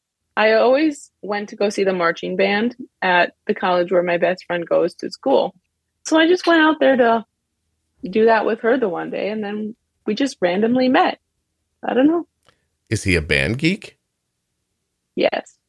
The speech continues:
Speaker 2: He is. Aw. Was he wearing one of those
Speaker 1: Yes.
Speaker 2: big fuzzy hats when you met him? You broke up, Emily. Emily's gone. She lives in a field. You guys heard. Emily?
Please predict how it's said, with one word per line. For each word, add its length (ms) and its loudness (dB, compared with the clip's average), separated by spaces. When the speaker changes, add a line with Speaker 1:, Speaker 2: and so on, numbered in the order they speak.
Speaker 2:
He 200 -18
is. 460 -12
Aw. 380 -10
Was 140 -4
he 100 0
wearing 220 4
one 100 0
of 80 0
those 120 2
Speaker 1:
Yes. 60 -6
Speaker 2:
big 160 0
fuzzy 340 2
hats 340 0
when 80 -2
you 80 -4
met 180 -2
him? 240 -6
You 100 -4
broke 280 2
up, 180 0
Emily. 300 -4
Emily's 320 -4
gone. 420 -8
She 180 -8
lives 160 0
in 60 -4
a 60 -8
field. 440 -6
You 120 -4
guys 240 -4
heard. 240 -8
Emily? 560 2